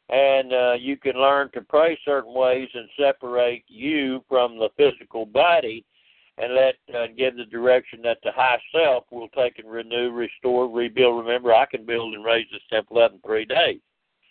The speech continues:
And you could either look at that as a day is a thousand years, or you can look at it as a three-day period. Uh, I mean, there's many things that are there. Paul even made a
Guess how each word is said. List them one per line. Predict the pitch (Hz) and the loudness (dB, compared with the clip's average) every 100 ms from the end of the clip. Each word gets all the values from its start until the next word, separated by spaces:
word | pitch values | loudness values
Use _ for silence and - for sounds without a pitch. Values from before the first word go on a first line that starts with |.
| _ _ _ _ - | _ _ _ _ -2
And | 120 120 120 | 0 0 -4
you | 131 | -6
could | 127 | -2
either | 127 110 | -2 -2
look | 120 127 - | 2 2 0
at | - | 0
that | 120 120 | 4 4
as | 120 104 | 0 -6
a | 107 | 2
day | 127 127 | 4 4
is | 110 | -2
a | 107 | -8
thousand | - 120 117 104 113 | 0 2 2 -2 -10
years, | 131 160 170 123 | -8 -6 -6 -8
or | |
you | 117 117 | -10 -12
can | - 117 | -10 -4
look | 120 117 | -4 -2
at | 113 | 0
it | |
as | 110 101 | 2 0
a | 101 | -6
three-day | - 127 123 120 120 | -2 -2 2 0 0
period. | 143 143 180 185 _ - _ _ _ - | -2 0 -2 -8 _ -20 _ _ _ -8
Uh, | 120 120 120 120 | -2 0 0 0
I | 120 | -2
mean, | 131 127 | -2 -2
there's | 127 117 | -2 -2
many | 131 170 185 160 | 0 2 2 0
things | 160 156 127 | 0 0 0
that | 131 | 0
are | 135 147 | 2 2
there. | 190 175 - - | 0 0 -6 -4
Paul | 117 120 127 | 0 2 0
even | 127 117 | -4 -6
made | |
a | 120 | -6